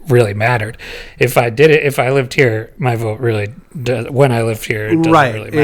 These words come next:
Speaker 2: exactly.
Speaker 1: at the moment. So, uh, no matter which way I voted, it didn't <laughs> matter.
Speaker 2: S-, speaking of, uh, speaking of, uh, that area of the country, uh, are we okay saying where, where you used to live?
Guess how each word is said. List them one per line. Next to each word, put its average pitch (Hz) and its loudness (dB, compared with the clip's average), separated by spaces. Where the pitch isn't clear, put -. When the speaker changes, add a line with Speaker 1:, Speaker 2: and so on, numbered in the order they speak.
Speaker 2:
exactly. 127 0
Speaker 1:
at 107 -6
the 120 -8
moment. 113 -12
So, 117 -6
uh, 117 -8
no 139 4
matter 123 4
which 127 0
way 110 0
I 107 -6
voted, 113 -10
it 123 -12
didn't - 0
<laughs> - 0
matter. - 2
Speaker 2:
S-, - 2
speaking 240 2
of, 156 2
uh, 135 0
speaking 190 -4
of, 127 -4
uh, 110 -6
that 135 0
area 120 -4
of 123 -4
the 113 -8
country, 110 -8
uh, 120 -2
are 196 4
we 262 4
okay 254 4
saying 240 0
where, 208 2
where 180 4
you 180 -2
used 190 -4
to 185 0
live? 202 0